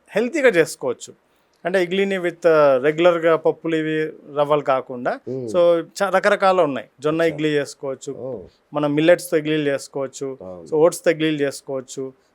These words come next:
Speaker 1: So, ఈ రెగ్యులర్ రవ్వలు, ఆ, ఈ బ్యాళ్ళు కూడా వాడేవి కూడా,
Speaker 2: మ్మ్.
Speaker 1: ఉరద్దాలు కూడా పొట్టుతో వాడమని చెప్తాం.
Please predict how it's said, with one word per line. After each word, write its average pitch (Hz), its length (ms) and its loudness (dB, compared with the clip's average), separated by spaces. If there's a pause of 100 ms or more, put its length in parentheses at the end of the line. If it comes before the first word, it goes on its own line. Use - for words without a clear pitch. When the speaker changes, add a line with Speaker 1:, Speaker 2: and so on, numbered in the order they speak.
(140)
Speaker 1:
So, 185 260 2
ఈ 175 200 -4
రెగ్యులర్ 156 420 4
రవ్వలు, 156 680 2 (360)
ఆ, 139 120 -2
ఈ 160 220 -4
బ్యాళ్ళు 160 400 4
కూడా 175 140 2
వాడేవి 151 400 4
కూడా, 143 280 -2 (180)
Speaker 2:
మ్మ్. 104 100 -6
Speaker 1:
ఉరద్దాలు 160 420 4
కూడా 170 240 -6 (420)
పొట్టుతో 202 360 4
వాడమని 156 380 6
చెప్తాం. 123 320 -8